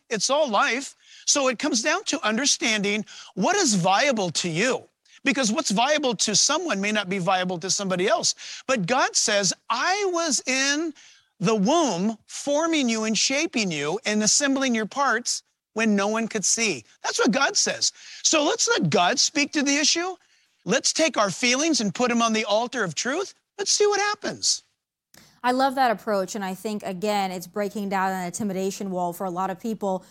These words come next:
Speaker 2: who do look at faith and religion in very much a political way.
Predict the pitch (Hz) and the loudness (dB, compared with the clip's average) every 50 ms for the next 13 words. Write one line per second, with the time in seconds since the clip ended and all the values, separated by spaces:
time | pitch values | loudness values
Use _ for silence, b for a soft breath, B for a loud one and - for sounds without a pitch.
0 | B B B _ 285 277 233 220 277 277 277 254 254 240 240 254 233 220 - - | B B B _ -2 0 2 2 2 2 4 2 2 2 2 0 0 0 -2 -4
1 | - 233 214 208 214 226 208 208 202 202 202 196 180 208 208 208 202 - 202 202 | -2 -2 -2 -2 -2 -2 -4 -2 -2 -2 -4 -4 -2 -4 -4 -4 -4 -6 -6 -6
2 | 196 180 185 220 220 220 214 214 202 196 - - - 180 - 220 214 220 226 226 | -6 -6 -4 -4 -4 -2 -2 -4 -4 -4 -6 -8 -8 -8 -6 -6 -4 -2 -2 -2
3 | 220 220 214 196 180 180 202 190 175 175 175 | -4 -4 -4 -4 -2 0 0 0 0 -2 -6